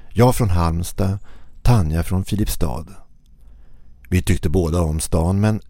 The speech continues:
eftersom vi saknade tryggheten i vad ett socialt skyddsnät innebär diskuterade vi om vi istället skulle satsa på familj i någon av våra hemstäder. Tanja arbetade som förskollärare och trodde sig ha goda chanser att kunna fortsätta med det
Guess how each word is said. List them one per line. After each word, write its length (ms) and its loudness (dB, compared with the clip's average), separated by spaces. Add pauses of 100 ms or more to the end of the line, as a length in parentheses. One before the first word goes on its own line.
(120)
eftersom 420 0
vi 80 0
saknade 540 0
tryggheten 760 -2
i 120 0
vad 140 0
ett 80 -6
socialt 680 0
skyddsnät 600 -2
innebär 500 -2 (640)
diskuterade 680 2
vi 140 0
om 140 0
vi 100 -2
istället 460 -2
skulle 220 -4
satsa 360 0
på 140 -4
familj 680 -2
i 120 -4 (120)
någon 380 2
av 80 -2
våra 180 0
hemstäder. 840 -2 (1400)
Tanja 520 6
arbetade 640 2
som 160 2
förskollärare 1000 0
och 200 -2
trodde 280 2
sig 160 -2
ha 80 2
goda 360 0
chanser 500 0
att 80 -4
kunna 220 0
fortsätta 540 -2
med 120 0
det 220 -2